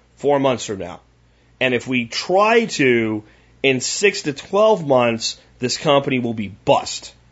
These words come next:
So this percentage, twenty percent of this company, has to go now." And now I have to be the one to make that decision. Now I have to be the one to evaluate the company and who needs to go.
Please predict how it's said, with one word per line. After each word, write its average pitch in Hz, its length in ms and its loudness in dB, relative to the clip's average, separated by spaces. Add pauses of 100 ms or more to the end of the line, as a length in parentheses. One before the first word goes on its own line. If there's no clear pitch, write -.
(340)
So 110 300 -4 (380)
this 170 220 2
percentage, 151 680 2
twenty 165 320 2
percent 160 280 0
of 143 60 2
this 143 140 -2
company, 113 560 -2 (200)
has 127 440 0
to - 140 -12
go 113 560 0 (280)
now." 104 460 -8 (3250)
And 123 200 0
now 135 200 4
I 139 100 4
have 127 200 2
to 131 80 -8
be 127 120 0
the 123 80 0
one 123 180 -2
to 123 40 -2
make 120 200 -2
that 120 160 0
decision. 107 480 -6 (520)
Now 214 260 2
I 175 100 2
have 202 320 0
to 233 80 -2
be 180 140 2
the 160 100 4
one 147 180 2
to 143 160 0
evaluate 139 680 2
the 113 80 -8
company 165 480 0
and 117 100 -4
who 127 80 -4
needs 127 220 -4
to 120 80 -8
go. 135 280 -2